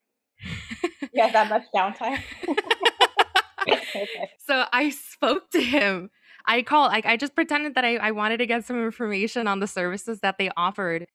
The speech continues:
Speaker 1: And he was, he was a nice guy. I want you to listen to the conversation that I had with the guy from Free Abortions Alternative.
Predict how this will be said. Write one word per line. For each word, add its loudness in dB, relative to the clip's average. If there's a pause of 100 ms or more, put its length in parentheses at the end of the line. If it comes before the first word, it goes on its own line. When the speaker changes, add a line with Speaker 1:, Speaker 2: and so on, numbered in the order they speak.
(260)
Speaker 1:
And 2 (240)
he 2
was, 2
he -2
was 2
a 4
nice -2
guy. -14 (500)
I 0
want 0
you 2
to 0
listen 0
to -2
the -4
conversation -4
that -2
I 0
had -2 (420)
with -6
the -2
guy 2
from -2
Free 0
Abortions -4
Alternative. -6